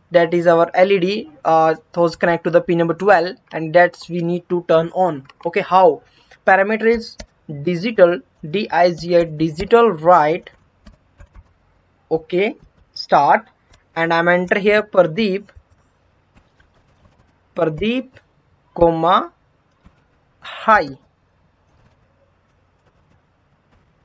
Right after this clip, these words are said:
Okay, you see, digital write is a parameter.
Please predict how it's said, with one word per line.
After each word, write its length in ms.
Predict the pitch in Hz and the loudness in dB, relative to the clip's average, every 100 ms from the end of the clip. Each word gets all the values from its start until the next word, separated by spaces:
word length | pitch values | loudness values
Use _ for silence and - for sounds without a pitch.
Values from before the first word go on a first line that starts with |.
| _ - | _ -8
Okay, 300 | 185 196 - _ - | -4 -4 -8 _ -12
you 100 | 214 | -10
see, 320 | - 220 156 _ _ _ 165 151 | -6 -6 -6 _ _ _ -14 -4
digital 420 | 202 196 226 262 | -4 -4 -4 2
write 240 | 240 226 | 2 0
is 100 | 202 | -4
a 80 | 240 | -8
parameter. 680 | - 160 165 175 175 226 | 0 2 2 0 -2 -4